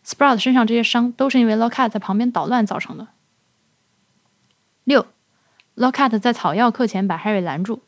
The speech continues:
叫他不要急着出名，一副过来人和长辈的姿态，让 Harry 觉得摸不着头脑。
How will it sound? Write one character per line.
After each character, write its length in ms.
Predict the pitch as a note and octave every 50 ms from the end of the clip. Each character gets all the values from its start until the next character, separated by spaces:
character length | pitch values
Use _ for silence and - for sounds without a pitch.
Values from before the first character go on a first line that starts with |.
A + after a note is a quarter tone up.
| _ _ _
叫 120 | - D#4+
他 140 | - - D4+
不 140 | C#4 A#3 A#3+
要 120 | C4+ C#4+
急 140 | B3 - G3+
着 140 | G3 B3+ A#3+
出 120 | - -
名， 220 | C4+ A3+ F#3 G3+ A3 - _ _ _ _ _ -
一 100 | A#3+ C4
副 160 | - F4 D#4+
过 180 | - G4+ F#4 D4
来 140 | A#3 G#3
人 200 | A3 G3+ F#3 F#3+
和 80 | G3 A#3
长 220 | A3 - - -
辈 140 | F#3+ C#4+ D4+
的 100 | B3+ G#3+
姿 140 | G3 - G#3+
态， 240 | F#3+ - G3+ - _ _ _ _ _ _
让 180 | - C4+ B3 G#3
Harry 280 | - B3 B3 A#3+ G#3+
觉 120 | G3 - F3+
得 120 | F#3 G3
摸 160 | G3+ A3 B3
不 60 | A#3+ -
着 120 | F#3+ F3+
头 200 | G3 - - F3+
脑。 160 | G3 G#3 -